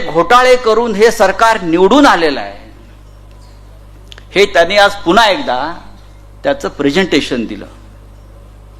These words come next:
या महाराष्ट्रामध्ये शहात्तर लाख मतं वाढवली आणि फक्त पाच महिन्यामध्ये एकोणचाळीस लाख मतं वाढवली.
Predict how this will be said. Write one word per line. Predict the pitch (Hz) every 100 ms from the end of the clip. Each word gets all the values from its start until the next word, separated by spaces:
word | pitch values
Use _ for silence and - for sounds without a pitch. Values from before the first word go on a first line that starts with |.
| - - - - - -
या | 175 254
महाराष्ट्रामध्ये | 233 226 254 233 240 226 208 220 240
शहात्तर | - 190 226 - 262
लाख | 214 226 269 220
मतं | 220 226
वाढवली | 180 175 190 190 143 - - - - - - - - - - - - - - - - - -
आणि | 160 202
फक्त | - 170 - 208 - - 185
पाच | 208 - 170
महिन्यामध्ये | 160 160 151 156 196
एकोणचाळीस | 156 143 185 185 175 180 - 117
लाख | 120 131 -
मतं | 110 -
वाढवली. | 80 - - -